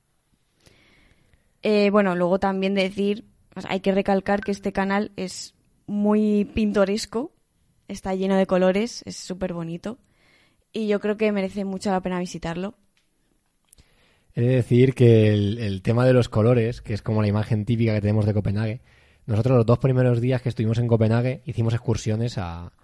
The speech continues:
Speaker 2: a un par de sitios que luego al final del podcast os contamos, porque la verdad es que es muy fácil hacer un par de excursiones muy chulas.
Speaker 1: Sí.
Speaker 2: Em,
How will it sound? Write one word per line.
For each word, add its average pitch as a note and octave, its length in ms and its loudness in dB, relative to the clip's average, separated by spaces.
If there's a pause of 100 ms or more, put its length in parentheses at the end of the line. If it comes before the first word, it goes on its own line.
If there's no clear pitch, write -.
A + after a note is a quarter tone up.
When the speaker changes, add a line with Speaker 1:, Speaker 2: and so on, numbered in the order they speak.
(300)
Speaker 2:
a A#2+ 100 -4
un G#2 80 0
par A#2+ 160 0
de A#2+ 80 0
sitios B2 260 0
que A2 100 -2
luego G2 200 0
al G#2+ 80 0
final G#2+ 200 -2
del G#2 140 -2
podcast A2 360 -4
os A#2 60 -8
contamos, G2 380 -4
porque A2+ 260 -6
la F#2+ 60 -2
verdad F#2+ 160 -2
es - 60 -6
que - 80 -2
es G#2+ 60 -6
muy A2 140 -2
fácil G#2 300 -4
hacer F#2+ 460 -4 (180)
un A#2 100 -8
par A2 120 2
de A2 40 2
excursiones G2+ 400 0
muy G2 140 -2
chulas. A#2 320 -10 (140)
Speaker 1:
Sí. - 260 -10 (540)
Speaker 2:
Em, A#2+ 760 4